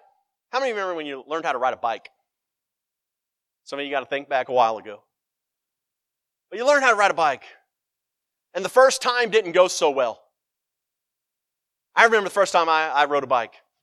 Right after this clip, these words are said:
First time. It, it honestly did not go so well. I got on, no training wheels, and I was riding. And I did not know what brakes were.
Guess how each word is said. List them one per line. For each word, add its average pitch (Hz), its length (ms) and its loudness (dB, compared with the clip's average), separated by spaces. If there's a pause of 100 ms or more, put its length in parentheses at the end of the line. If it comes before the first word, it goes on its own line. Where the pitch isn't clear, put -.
(240)
First 180 300 4
time. 127 340 -6 (680)
It, - 460 -8 (240)
it 170 180 -10
honestly 185 460 -6
did 139 260 -6
not 143 400 -6
go 131 200 -4
so 113 280 -6
well. 98 400 -14 (1700)
I 143 140 2
got 175 380 2
on, 156 480 -2 (200)
no 127 280 -2
training 165 440 -4
wheels, 156 520 -4 (280)
and 127 120 -6
I 180 100 4
was 147 200 -2
riding. 120 520 -4 (560)
And 135 80 -8
I 156 160 2
did 165 160 -4
not 160 180 0
know 160 180 0
what 147 200 -4
brakes 156 400 -6
were. 175 300 -6